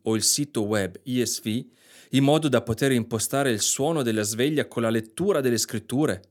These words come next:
Hanno risposto e hanno detto: "Oh, questa è una grande idea, è davvero possibile." Ma invece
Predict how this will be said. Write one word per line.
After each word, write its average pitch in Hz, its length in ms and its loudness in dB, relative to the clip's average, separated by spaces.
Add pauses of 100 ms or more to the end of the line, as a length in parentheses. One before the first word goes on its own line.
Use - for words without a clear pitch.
(1160)
Hanno 110 200 -4
risposto 110 560 -2
e 107 40 4
hanno 113 160 2
detto: 101 480 -4 (320)
"Oh, 165 220 4
questa 156 340 2
è - 20 6
una 110 120 4
grande 110 300 2
idea, 104 420 2 (320)
è 107 120 -6
davvero 117 400 4
possibile." 117 640 0 (960)
Ma 139 140 2
invece 110 580 0